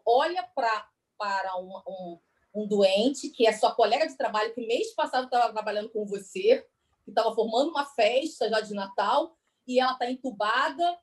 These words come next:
né, falando pelos olhos, vamos dizer assim, pedindo aquele acalento, pedindo aquela ajuda. Então, assim, o ponto principal que o Francisco trouxe na fala dele,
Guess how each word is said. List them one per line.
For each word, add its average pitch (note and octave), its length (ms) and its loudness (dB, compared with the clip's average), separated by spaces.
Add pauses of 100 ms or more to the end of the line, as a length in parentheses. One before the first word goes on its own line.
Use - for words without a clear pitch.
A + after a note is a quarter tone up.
(140)
né, C#4 320 -6 (140)
falando A#3+ 380 -2
pelos G#3+ 360 -8
olhos, C4 520 -2
vamos G#3 180 -10
dizer G3 220 -8
assim, B3 540 -4 (460)
pedindo A#3 400 -2
aquele A#3 240 2
acalento, A3+ 480 0
pedindo G#3+ 240 -6
aquela G#3+ 220 0
ajuda. F3 360 -2
Então, F3+ 220 -2
assim, G3+ 400 -4 (420)
o F3+ 100 -12
ponto B3+ 500 4 (260)
principal C4 600 2
que - 60 -6
o - 60 -12
Francisco A#3 480 -10
trouxe B3+ 360 2
na A3+ 120 -6
fala G3 240 -6
dele, G3+ 540 2